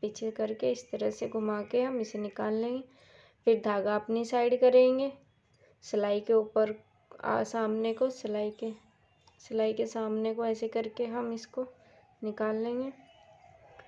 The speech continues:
धागा पीछे करेंगे और इस तरह से करके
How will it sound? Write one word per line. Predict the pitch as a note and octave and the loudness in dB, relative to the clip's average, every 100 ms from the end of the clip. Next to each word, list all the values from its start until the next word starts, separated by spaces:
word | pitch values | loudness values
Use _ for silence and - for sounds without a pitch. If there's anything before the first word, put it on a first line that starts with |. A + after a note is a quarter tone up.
| - - - - | -20 -20 -20 -6
धागा | G#3+ G#3 G#3+ | -2 0 0
पीछे | G#3+ G#3+ G#3+ A#3+ | 0 -2 -2 0
करेंगे | B3 A#3+ B3 B3+ C4+ - - - - - - - _ _ _ _ _ _ - _ _ E5+ - _ _ _ - - - _ | 2 4 4 2 -2 -6 -20 -20 -20 -20 -20 -20 _ _ _ _ _ _ -20 _ _ _ -20 _ _ _ -20 -20 -20 _
और | A#3 | -2
इस | A3 A3 | -2 0
तरह | A3 G#3+ | 0 0
से | A3 | -2
करके | G#3+ G#3+ G#3+ | -4 -6 -4